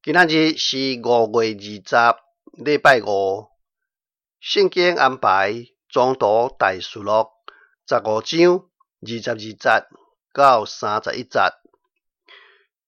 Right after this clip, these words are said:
主题是交通对话的重要。咱来听天主的话。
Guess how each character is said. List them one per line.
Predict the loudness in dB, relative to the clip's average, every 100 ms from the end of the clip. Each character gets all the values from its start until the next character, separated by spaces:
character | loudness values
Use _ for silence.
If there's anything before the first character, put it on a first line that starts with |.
| _
主 | -2 0
题 | 2 2
是 | 2 -4 -6 -8 -10 -16 _
交 | 0 2
通 | 2 2 2 2 -12 _ _ 0
对 | 0 2
话 | 0 0
的 | -2 -6
重 | -8 -12 -10 -8
要。 | -8 -8 -16 _ _ _ _ _ _ _ _ _ _ _ _ _ _ _
咱 | -2 2
来 | 4 2
听 | 0 0 2 0
天 | -2 -2 -4
主 | -4 -2
的 | -2
话。 | -2